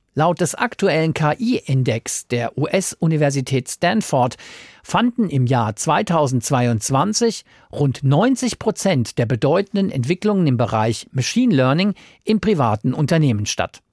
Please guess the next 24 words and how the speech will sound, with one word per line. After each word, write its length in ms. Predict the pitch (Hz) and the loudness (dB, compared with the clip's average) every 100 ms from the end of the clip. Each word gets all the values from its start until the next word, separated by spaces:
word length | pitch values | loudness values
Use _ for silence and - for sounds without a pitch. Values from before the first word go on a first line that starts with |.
| - | -4
Ganz 240 | 143 135 | 0 0
vorne 260 | - 233 269 | 0 2 4
dabei 360 | 151 120 123 139 | 2 2 2 0
sind 180 | 147 | -2
unter 300 | 175 143 135 | -2 0 0
anderem 560 | 139 190 190 180 180 147 | 2 0 2 0 0 -2
die 160 | 165 160 | -4 -2
U-S-amerikanischen 1120 | 143 196 - 156 147 143 143 135 139 - 123 | 0 -2 0 0 0 0 0 0 0 -2 -2
Tech-Konzerne 840 | - 160 - 117 - 110 113 107 - | -2 -4 -2 -2 0 0 -2 -4 -4
Google, 460 | 208 180 131 117 - | -2 0 0 -2 -4
Amazon, 580 | 160 160 127 113 104 104 | 0 2 2 0 -4 -2
Microsoft, 800 | 131 151 - 120 - 101 - - | 0 0 0 -4 -4 -6 -6 -4
Meta. 400 | 135 131 - - _ _ - - - - | -2 -2 -8 -12 _ _ -20 -18 -14 -6
In 120 | 139 | -2
China 380 | - 277 240 139 | 0 2 4 4
lauten 380 | 120 117 117 123 | 4 2 0 -2
die 140 | 123 | 0
relevanten 560 | 120 117 117 147 - 131 | 2 2 2 0 -2 -2
Firmennamen 800 | - 190 185 170 156 143 131 - | 2 2 4 4 4 2 0 0
Tencent, 640 | 160 156 - 143 127 117 - - | 0 0 2 0 0 -2 -8 -2
Baidu, 480 | 127 139 139 127 127 - - | 0 2 2 -2 -4 -14 -4
Pingjan, 560 | 131 135 147 131 131 - _ - | 0 2 2 2 0 -2 _ -6
Alibaba. 600 | 135 135 123 95 - - _ _ _ - - - - - - | 0 0 0 -2 -6 -14 _ _ _ -20 -20 -20 -20 -20 -10
Schaut 460 | - 147 175 - | -2 2 2 -2